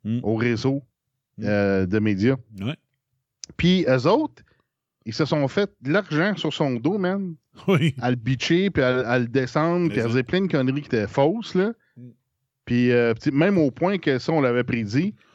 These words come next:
Speaker 2: euh, qu'aujourd'hui, avec Biden, les, t'as des stations de, té-, de, de, de nouvelles qui ont de la misère, là.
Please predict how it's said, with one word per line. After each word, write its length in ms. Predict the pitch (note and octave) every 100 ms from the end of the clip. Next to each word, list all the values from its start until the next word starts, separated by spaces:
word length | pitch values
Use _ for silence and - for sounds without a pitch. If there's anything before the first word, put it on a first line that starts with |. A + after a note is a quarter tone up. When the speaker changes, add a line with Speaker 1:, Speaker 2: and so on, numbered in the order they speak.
| _ _ -
Speaker 2:
euh, 400 | C3+ C3+ C3 A#2
qu'aujourd'hui, 600 | A2+ C#3 B2+ B2+ A#2 D#3+
avec 240 | D#3+ C3
Biden, 640 | A#2 C3 A#2+ A#2 D3+ E3+ C#3
les, 920 | B2+ A#2+ A#2+ A#2+ A#2 A2 A2 G#2+ G#2 G2+
t'as 120 | B2
des 100 | B2
stations 320 | B2 C3 E3+
de, 60 | D#3+
té-, 340 | C3+ B2 B2
de, 140 | A#2
de, 140 | A2+ A2+
de 160 | G#2
nouvelles 360 | A#2+ A#2 C#3+ D#3
qui 100 | C3+
ont 60 | A2+
de 60 |
la 80 | A#2+
misère, 260 | A#2 D#3 C3+
là. 140 | E2+